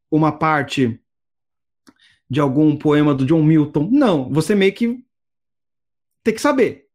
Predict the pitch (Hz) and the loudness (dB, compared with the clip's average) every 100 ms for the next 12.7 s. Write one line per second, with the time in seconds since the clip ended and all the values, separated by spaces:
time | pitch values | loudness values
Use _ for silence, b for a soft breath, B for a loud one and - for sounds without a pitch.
0 | _ - - - - 180 202 208 226 - | _ -20 -20 -6 -2 2 2 2 -4 -2
1 | 294 185 170 190 240 262 220 123 - _ | 0 0 -2 0 0 0 -2 -2 -8 _
2 | B B B 113 151 311 311 254 220 214 | B B B -4 -2 0 0 2 2 0
3 | 247 165 101 - B B B - - 135 | 0 -2 -2 -6 B B B -12 -6 -4
4 | - 190 220 214 190 175 156 156 262 185 | -4 -4 -2 -2 -2 0 0 0 0 0
5 | 120 110 _ _ _ _ _ _ _ _ | 0 -4 _ _ _ _ _ _ _ _
6 | _ _ _ _ _ 175 151 175 202 - | _ _ _ _ _ -2 -2 -2 -4 -2
7 | 185 180 190 160 165 151 143 147 151 135 | 0 0 0 -2 -2 -4 -2 -4 -2 0
8 | 147 135 151 - - 240 156 135 127 127 | 0 0 -2 -4 -2 0 2 2 2 0
9 | 127 127 139 165 170 160 185 208 233 208 | 0 0 0 0 0 0 2 2 2 2
10 | 190 190 202 - 196 185 180 180 208 196 | -2 -2 -4 -2 -2 0 0 2 2 2
11 | 269 196 147 170 196 233 247 254 240 226 | 0 0 0 2 2 2 2 2 2 2
12 | 220 180 277 254 - 175 | 2 2 0 -2 -4 -2